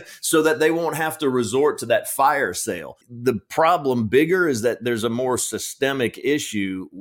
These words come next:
you know, with, with banks, and that historically, how do banks make money? Well, they make money by borrowing short-term bonds from the Federal Reserve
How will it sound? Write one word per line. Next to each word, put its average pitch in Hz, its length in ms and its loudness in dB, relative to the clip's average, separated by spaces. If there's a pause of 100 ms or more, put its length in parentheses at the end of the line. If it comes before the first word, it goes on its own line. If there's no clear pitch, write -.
(140)
you 113 140 -4
know, 95 100 0
with, 95 300 -2
with 95 260 -6
banks, 98 400 -2
and 101 140 -6
that 95 100 -2
historically, 113 920 0 (320)
how 139 180 0
do 143 80 0
banks 123 340 -2
make 101 240 -4
money? 107 420 -4
Well, 110 220 0
they 117 160 0
make 120 260 -2
money 135 360 0
by 107 240 2
borrowing 113 580 0
short-term 113 800 -2
bonds 120 400 0
from 135 420 0
the 117 80 -2
Federal 123 480 0
Reserve 107 640 0